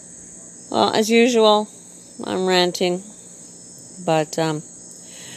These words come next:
so many people have been taking, uh,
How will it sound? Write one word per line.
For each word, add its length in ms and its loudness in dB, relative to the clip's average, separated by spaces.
so 220 8
many 160 8
people 300 4
have 100 4
been 160 -2
taking, 760 0
uh, 180 -8